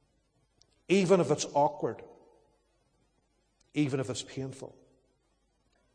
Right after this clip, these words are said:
The Lord Jesus said in John fourteen, "He who has my commandments and keeps them is he who loves me."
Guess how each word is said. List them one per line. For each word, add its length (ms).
The 80
Lord 220
Jesus 360
said 160
in 120
John 280
fourteen, 680
"He 240
who 160
has 220
my 120
commandments 640
and 120
keeps 280
them 300
is 180
he 300
who 180
loves 460
me." 100